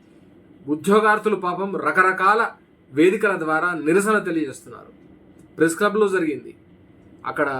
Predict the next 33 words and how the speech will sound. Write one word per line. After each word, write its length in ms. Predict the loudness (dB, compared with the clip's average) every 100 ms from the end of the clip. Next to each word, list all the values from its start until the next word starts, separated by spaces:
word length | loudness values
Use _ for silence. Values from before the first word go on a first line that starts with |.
| -6 -6 -8 -2
ధర్నా 300 | 2 2 2
చౌక్లో 200 | 0 -2
జరిగింది, 500 | -2 -4 -6 -12 -18 -2
రేవంత్ 380 | 2 4 4 4
రెడ్డి 220 | 2 2
ఇంటి 200 | -2 -2
వద్ద 200 | -2 0
అయితే 240 | 0 0
నిత్యం 400 | -2 -2 0 0
జరుగుతున్నాయి. 560 | 0 0 -2 -10 -18 -20 -20 -20 -20 -20 -20 -20 -14
ఆ? 120 | -14 -14 -20 _ _ -20 -20 -20 -20 -12 0
గాంధీ 220 | 4 4
భవన్ 180 | 4 2
దగ్గర 160 | 0 0
జరుగుతున్నాయి. 520 | 0 -2 -6 -18 -20 _ -20 -20 -8
ఆ, 200 | -6 -6
అక్కడ 220 | -4 -2
అకాడమీలు 500 | 0 2 4 4 2
ఉన్నాయి, 200 | 2 0
అకాడమీల 380 | -2 0 0 0
దగ్గర 200 | 0 -2
అవుతున్నాయి. 360 | -4 -8 -20 -20 _ _ -8
కానీ 240 | 0 2 4
వీళ్ళని 260 | 2 2
ఎవరిని 240 | 0 0 -2
పట్టించుకోవడం 600 | -4 -6 -8 -8 -10 -10
లేదు. 140 | -20 -20 -20 -20 _ -20 -4
నిరుద్యోగుల్ని 640 | 0 0 2 2 2 0 -2
పాపం 400 | -2 -4 -4 -2
నిండా 320 | 0 2 0
ఉంచండు 420 | 0 -4 -4 -2
రేవంత్ 340 | -2 -2 -2
రెడ్డి. 300 | -4 -10 -12